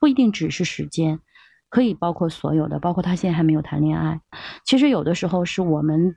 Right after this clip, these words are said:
真的是要先相信吧，才能看见。当然其实可能我说的也不一定对，也不是说一定要把它去掰直，而是说确实是现在很多人可能都是因-，有很多的压力，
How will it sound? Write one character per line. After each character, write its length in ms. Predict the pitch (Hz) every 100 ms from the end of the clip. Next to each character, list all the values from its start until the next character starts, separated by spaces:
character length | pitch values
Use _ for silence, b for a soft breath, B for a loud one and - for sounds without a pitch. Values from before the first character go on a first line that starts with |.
| _ -
真 260 | 220 214
的 140 | 202 180
是 380 | - 185 170 - _ _ _ _ -
要 160 | 226
先 380 | 208 208 - 240
相 240 | 240 214 226
信 180 | 233
吧， 140 | 160 160
才 180 | - 175
能 120 | 196
看 220 | 220 185
见。 240 | 170 160 - B B
当 140 | 247
然 40 |
其 140 | 247 226
实 140 | 233
可 160 | 220 180
能 180 | 170 180 B B
我 160 | 190 165
说 240 | - 220
的 180 | 208 175
也 160 | 160
不 140 | 151 208
一 80 | 185
定 180 | 190
对， 220 | 190 190 165
也 140 | 165
不 120 | 170
是 80 | 190
说 220 | 202 208 B B B
一 100 | 190
定 120 | 220
要 120 | 208
把 140 | 170
它 100 | 147
去 140 | 165 185
掰 260 | 185 180
直， 320 | 180 - 151 160 B B B
而 140 | 208
是 120 | 226
说 240 | 247 240 240
确 220 | - 277
实 160 | -
是 160 | 160 190
现 220 | - 202
在 120 | 190
很 280 | 175 190 156
多 200 | 147 202
人 380 | 196 151 156 165 B B B
可 140 | -
能 200 | 165 160
都 260 | 175 240 240
是 220 | - 208
因-， 240 | 185 180 -
有 140 | - 175
很 160 | 180
多 100 | 156
的 120 | 160 160
压 260 | 175 170
力， 180 | 170